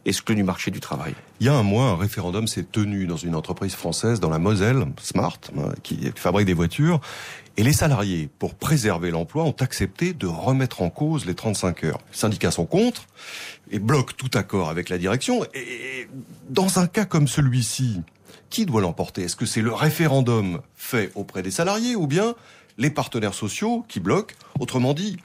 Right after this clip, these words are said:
Speaker 2: le référendum n'est-il pas un outil qui devrait être tu-, utilisé davantage ? On, il y a un sondage récent qui montre que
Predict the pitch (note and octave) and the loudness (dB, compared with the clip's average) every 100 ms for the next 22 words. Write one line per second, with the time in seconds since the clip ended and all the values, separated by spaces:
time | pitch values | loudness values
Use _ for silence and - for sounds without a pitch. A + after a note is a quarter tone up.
0 | - G#2+ A#2 C3 A#2 G2 F#2+ F2 D#2 E2+ | -6 -2 -2 -2 -4 -4 -2 -2 -2 -4
1 | G2+ G#2+ F#2+ G2+ D2+ - - - - A2+ | -4 -6 -2 0 -2 -4 -20 -20 0 4
2 | B2+ C#3 - F#2+ - D#2+ F#2 E2 F2+ - | 4 4 -2 -8 -6 -2 -2 0 -4 -4
3 | - - - - A#2+ - E3 E3 D#3+ F3+ | -6 -6 -8 -6 -4 -2 0 2 4 4
4 | F#2 - B2 F3+ A3 - - - - - | 2 2 2 2 0 -4 -10 -10 -10 -10
5 | - - - G2+ - B2 A2 G#2+ - C3 | -12 -6 0 2 4 4 2 2 2 2
6 | A#2 A2 B2 C#3+ C3+ - A2 C#3 - - | 2 0 0 -2 -4 -2 0 0 -4 -6